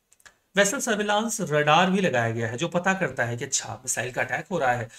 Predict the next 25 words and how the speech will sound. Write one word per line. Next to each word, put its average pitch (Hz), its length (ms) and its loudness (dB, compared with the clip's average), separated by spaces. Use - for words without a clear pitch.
अब 139 140 -2
हमें 127 240 -8
बचना 135 260 0
होगा। 113 400 -4
तामीर 190 360 6
interceptor 185 420 -2
इसमें 147 200 -4
लगाया 110 260 2
गया 107 180 -4
है, 117 200 -14
काफी 196 200 6
एडवांस 139 400 -2
है 170 80 -4
ये, 180 160 -8
हाई 160 140 4
skill 175 420 -4
probability 170 520 0
रखता 175 300 -2
है, 175 220 -6
Wide 175 300 6
range 190 240 2
of 190 160 -2
targets 151 480 0
इसके 160 220 -6
पास 131 380 -4